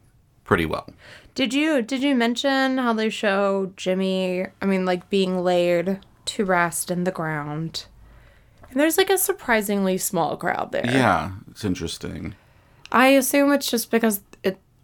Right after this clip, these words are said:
Speaker 2: the weather was awful and it was in Detroit.
Speaker 1: Yeah.
Speaker 2: But it was, like, a very small crowd
Speaker 1: Mm-hmm.
Speaker 2: for, I, I mean, he seemed to be
Speaker 1: Pretty big
Speaker 2: pretty
Speaker 1: star.
Speaker 2: pretty big,
Speaker 1: Yeah.
Speaker 2: yeah. Um, anyways, yeah.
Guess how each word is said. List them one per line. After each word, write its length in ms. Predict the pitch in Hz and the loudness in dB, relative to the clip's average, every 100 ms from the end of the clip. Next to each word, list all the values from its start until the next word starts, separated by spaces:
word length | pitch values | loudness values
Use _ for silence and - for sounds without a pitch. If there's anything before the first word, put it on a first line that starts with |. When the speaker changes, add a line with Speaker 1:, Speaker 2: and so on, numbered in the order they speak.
| - | -2
Speaker 2:
the 100 | 190 | 2
weather 360 | 180 170 180 180 | 2 2 2 0
was 180 | 170 | -2
awful 540 | - 185 196 262 254 254 | -4 -4 -2 0 0 0
and 80 | 247 | -4
it 60 | |
was 160 | - 196 | -6 -4
in 120 | 190 | -4
Detroit. 640 | 180 - - 117 175 240 95 | -6 -8 -4 -2 -2 -4 0
Speaker 1:
Yeah. 340 | 95 87 85 90 - - | 2 2 -4 -10 -20 -2
Speaker 2:
But 80 | 214 | 4
it 60 | |
was, 140 | 220 226 | 4 6
like, 120 | 220 | 4
a 60 | |
very 360 | 185 170 165 175 | 2 -2 -2 -2
small 280 | - - - | -4 -4 -4
crowd 400 | - - - 113 - | -2 -2 -2 -6 0
Speaker 1:
Mm-hmm. 500 | 117 113 104 104 107 | 2 2 0 0 -4
Speaker 2:
for, 640 | - 220 202 185 165 175 - _ _ _ _ _ - - | -2 2 4 2 0 -2 -8 _ _ _ _ _ -20 -8
I, 260 | 202 226 - | -6 -4 -2
I 60 | 214 | 0
mean, 120 | 226 | 0
he 80 | 254 | 0
seemed 260 | 254 302 381 | 2 2 4
to 60 | |
be 140 | - 277 | 4 2
Speaker 1:
Pretty 400 | 190 - - 240 | 0 -6 0 0
big 80 | 220 | 2
Speaker 2:
pretty 140 | 185 | 0
Speaker 1:
star. 380 | 185 190 90 208 | 0 0 2 2
Speaker 2:
pretty 160 | 339 294 | 0 -2
big, 480 | 185 233 226 156 160 | 0 0 2 0 0
Speaker 1:
Yeah. 360 | - 233 98 - _ _ _ _ _ _ _ _ _ _ - | 0 2 0 -6 _ _ _ _ _ _ _ _ _ _ 0
Speaker 2:
yeah. 360 | 214 220 214 208 | 2 4 4 2
Um, 360 | 202 202 196 - _ _ _ _ _ _ _ _ - | 2 -2 -2 -10 _ _ _ _ _ _ _ _ 0
anyways, 680 | 247 220 175 113 104 185 - | 2 2 2 0 0 -4 -2
yeah. 340 | 214 - | 0 0